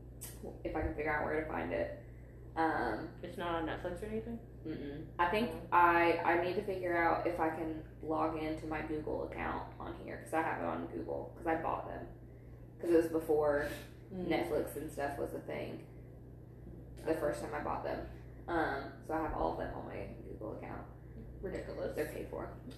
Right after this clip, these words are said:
Speaker 1: Um, and I rewatched, what did I rewatch before How I Met Your Mother?
Speaker 2: The Office.
Speaker 1: The
Speaker 2: Friends.
Speaker 1: Office. Yes.
Speaker 2: Everyone rewatches The Office and Friends, even though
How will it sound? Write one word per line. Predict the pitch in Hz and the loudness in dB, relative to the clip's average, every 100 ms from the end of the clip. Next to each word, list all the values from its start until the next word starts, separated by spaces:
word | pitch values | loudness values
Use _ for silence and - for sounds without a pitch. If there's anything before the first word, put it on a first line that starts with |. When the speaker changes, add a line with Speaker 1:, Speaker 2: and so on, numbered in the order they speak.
| - | 10
Speaker 1:
Um, | 202 185 175 302 - - - - - - - - | 12 12 10 8 6 -4 -12 -12 -14 -12 -14 2
and | - 196 196 190 185 185 185 196 - - - - | 6 10 10 10 8 6 8 6 4 -4 -10 4
I | 170 175 175 175 175 170 - - | 8 10 12 10 8 8 4 0
rewatched, | 175 180 180 175 170 160 - - | 2 4 6 6 6 2 -2 -2
what | 202 | 0
did | 226 | 2
I | 233 | 2
rewatch | 185 180 170 160 | 2 0 0 0
before | 175 170 160 | -4 0 0
How | 160 160 | 2 0
I | |
Met | 160 151 | 0 -2
Your | 160 | -4
Mother? | 160 76 80 - - - - - | -2 0 -2 -4 -10 -14 -14 0
Speaker 2:
The | 160 | 2
Office. | - - - - - - | 2 -2 -4 -4 -12 2
Speaker 1:
The | 175 | 8
Speaker 2:
Friends. | 165 | 8
Speaker 1:
Office. | - - - 160 - - - - - - - - - | 8 4 2 2 0 -6 -12 -14 -14 -12 -12 -14 -4
Yes. | 170 - - - - | 0 0 -4 -10 -4
Speaker 2:
Everyone | 156 156 151 | 4 4 4
rewatches | 151 - - 190 | 2 2 -2 -2
The | 156 | -2
Office | - 196 | -2 -2
and | 151 | -4
Friends, | - - 185 165 | -4 -6 -4 0
even | 160 156 | 2 4
though | 139 113 | 4 2